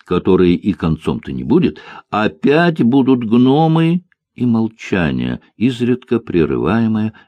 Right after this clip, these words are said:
вежливыми, нейтральными фразами по поводу какой-нибудь торговой витрины или фильма.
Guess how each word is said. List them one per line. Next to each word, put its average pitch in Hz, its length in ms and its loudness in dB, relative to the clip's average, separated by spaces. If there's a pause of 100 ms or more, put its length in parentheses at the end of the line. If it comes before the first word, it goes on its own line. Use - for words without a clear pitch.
вежливыми, 117 800 0 (260)
нейтральными 90 640 -4
фразами 131 640 -4
по - 180 -10
поводу 85 640 0 (380)
какой-нибудь 78 640 -2
торговой 78 480 0
витрины 104 600 -2
или 98 160 0
фильма. 82 420 -2